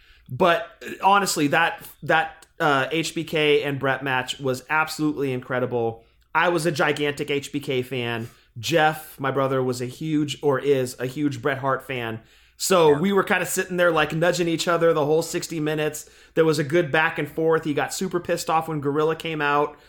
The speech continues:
Speaker 1: Um, was practically in tears about, like, you think, you thought Strike Force had just lost the fucking tag titles. Like, the kid's
Speaker 2: <laughs> He
Speaker 1: almost
Speaker 2: came
Speaker 1: in
Speaker 2: back to
Speaker 1: tears again.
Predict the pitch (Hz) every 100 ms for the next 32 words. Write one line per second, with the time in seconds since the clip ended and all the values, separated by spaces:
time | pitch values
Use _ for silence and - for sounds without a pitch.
0 | _ _ - 160 135 117 101 110 _ -
1 | 185 202 - 208 208 190 190 165 147 -
2 | 196 170 170 147 151 180 156 185 - -
3 | 190 208 214 165 - 202 180 180 139 -
4 | 143 - - 156 151 - 156 135 - 151
5 | 147 135 113 104 - - - 143 - -
6 | 190 151 147 147 226 226 214 180 151 143
7 | 131 113 110